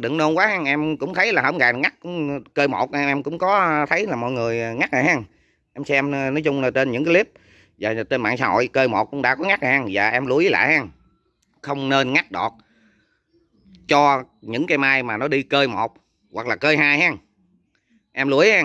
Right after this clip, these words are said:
em thì, ờ, trồng mấy cây, cây, cây mai, nói chung là đây là cái mai gin ha. Nói chung là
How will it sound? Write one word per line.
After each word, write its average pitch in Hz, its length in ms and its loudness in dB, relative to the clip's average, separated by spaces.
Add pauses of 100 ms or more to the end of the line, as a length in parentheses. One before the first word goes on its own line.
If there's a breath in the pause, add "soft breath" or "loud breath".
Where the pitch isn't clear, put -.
em 143 280 0
thì, 120 320 -6 (560)
ờ, 117 340 -10
trồng 123 180 0
mấy 147 140 2
cây, 143 300 0
cây, 143 100 -4
cây 147 120 -2
mai, 139 300 2
nói 143 200 -4
chung 147 200 -2
là 113 320 -4
đây 131 140 2
là 120 80 -2
cái 143 120 -6
mai 135 140 -2
gin 156 180 4
ha. 165 140 0 (200)
Nói 101 140 -18
chung 123 180 -6
là 113 400 -4